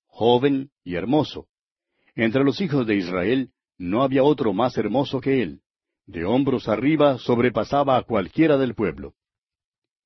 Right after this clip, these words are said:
Este muchacho Saúl era buen mozo. Físicamente se veía como un rey,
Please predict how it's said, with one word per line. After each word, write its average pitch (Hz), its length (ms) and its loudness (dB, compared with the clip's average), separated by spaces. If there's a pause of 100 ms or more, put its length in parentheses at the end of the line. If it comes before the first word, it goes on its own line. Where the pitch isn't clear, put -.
(320)
Este 165 220 0
muchacho 135 340 0
Saúl 120 500 0 (280)
era 117 220 4
buen 92 220 0
mozo. 85 360 -10 (800)
Físicamente 120 720 -2
se 117 160 -4
veía 117 300 2
como 104 200 -4
un 113 100 -2
rey, 127 320 2